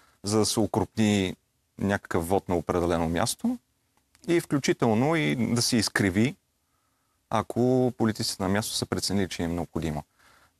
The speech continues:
Това е проблем, който е от години. И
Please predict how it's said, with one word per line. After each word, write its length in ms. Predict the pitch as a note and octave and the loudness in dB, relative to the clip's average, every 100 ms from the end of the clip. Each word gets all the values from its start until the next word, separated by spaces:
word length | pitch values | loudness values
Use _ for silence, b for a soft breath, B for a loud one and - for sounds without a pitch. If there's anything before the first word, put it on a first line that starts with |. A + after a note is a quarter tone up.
| - | -10
Това 200 | - A2+ | -2 0
е 60 | |
проблем, 420 | C#3+ C3 F#2+ A#2 B2+ | 0 0 2 2 2
който 420 | - A#2+ - A2+ | 2 2 2 2
е 100 | A#2 - | 2 0
от 380 | G2 - - - _ | 0 -2 -8 -14 _
години. 680 | F#2+ E2+ F2+ D#2+ G#2 F2 D2 _ _ _ | -4 0 0 2 2 0 -2 _ _ _
И 100 | - | -6